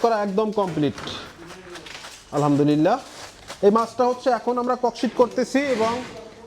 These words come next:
প্যাকিং করে এখন আমরা, আহ, এসএ পরিবহনে বুকিং দেব এবং আগামীকাল সকাল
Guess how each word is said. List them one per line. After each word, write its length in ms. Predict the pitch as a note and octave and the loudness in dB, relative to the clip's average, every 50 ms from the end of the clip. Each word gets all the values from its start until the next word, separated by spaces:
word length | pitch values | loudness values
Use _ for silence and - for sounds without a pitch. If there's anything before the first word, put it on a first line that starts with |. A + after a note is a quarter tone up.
| - - | 4 4
প্যাকিং 240 | G#3 G3+ A#3+ A#3+ A#3+ G#3+ | 4 4 4 2 4 4
করে 140 | A#3+ B3 C4 B3+ A#3+ A3+ | 2 2 4 2 0 -2
এখন 160 | A3+ A#3 A3+ A3+ A3 | -2 -2 -2 -2 -2
আমরা, 200 | A3+ A3 A#3 A#3+ A#3+ A#3+ | 0 2 2 2 2 2
আহ, 400 | A#3 - F#3 F3+ F3 F3 F3+ F#3+ | 0 -2 -2 0 0 0 -2 -2
এসএ 160 | F#3+ - A#3 G#3+ G#3+ | -2 0 0 2 2
পরিবহনে 340 | A3 A3+ A3+ A3 A3+ A3+ G#3+ F#3+ | 2 2 0 0 0 2 2 2
বুকিং 180 | G3 F#3+ A3+ G#3+ G#3 F3 | 2 4 4 4 6 6
দেব 100 | F3+ F#3+ B3 A#3 | 6 6 4 2
এবং 100 | G3 G3 F#3+ F#3 G3 | 2 -2 -4 -4 -2
আগামীকাল 360 | G#3 C4 C4+ C4+ A#3 A#3+ G#3+ - - | 0 0 0 2 2 2 2 2 -2
সকাল 220 | G#3 G3 G3+ G#3 | -4 -2 0 0